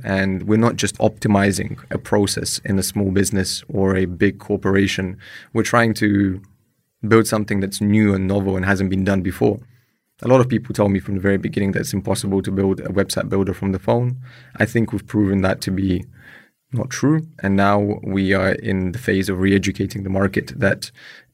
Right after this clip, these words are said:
everybody on this blue planet of ours deserves to have better tooling to be authentic online.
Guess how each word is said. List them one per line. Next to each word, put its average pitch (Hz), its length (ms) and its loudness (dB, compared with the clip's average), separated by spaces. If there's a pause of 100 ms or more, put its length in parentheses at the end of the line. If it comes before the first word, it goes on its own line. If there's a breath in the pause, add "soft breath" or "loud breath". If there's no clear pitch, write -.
(100)
everybody 98 520 2
on 92 160 -2
this 92 120 -2
blue 98 220 2
planet 98 280 0
of 95 100 0
ours 95 420 -2 (240 soft breath)
deserves 101 440 0
to 107 100 -6
have 95 220 -4
better 101 200 2
tooling 92 420 -2
to - 180 -6
be 98 140 2
authentic 98 420 -2
online. 95 380 -2